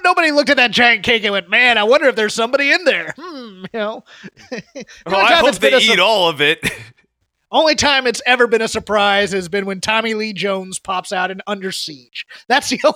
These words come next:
Speaker 1: only time it's been. But, you know, and then, you know, and of course, it, it also gets into that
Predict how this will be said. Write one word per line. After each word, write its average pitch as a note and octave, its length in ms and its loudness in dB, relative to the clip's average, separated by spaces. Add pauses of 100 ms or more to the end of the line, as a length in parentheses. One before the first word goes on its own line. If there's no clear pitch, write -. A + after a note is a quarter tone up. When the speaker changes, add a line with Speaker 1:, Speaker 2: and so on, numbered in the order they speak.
Speaker 1:
only D#4+ 200 -2
time C4+ 420 -2 (120)
it's B3 220 -8 (160)
been. D#4+ 120 -16 (500)
But, D4+ 240 4
you C#4+ 100 -6
know, B3 240 2
and C4 140 -4
then, B3+ 380 -4
you A#3+ 120 -6
know, G#3+ 320 0
and A3 120 -4
of A3+ 100 -6
course, B3+ 280 0
it, C4 120 -8
it A#3+ 220 -8
also A#3+ 260 -6
gets A#3 220 -8
into A3 140 -8
that G3+ 280 0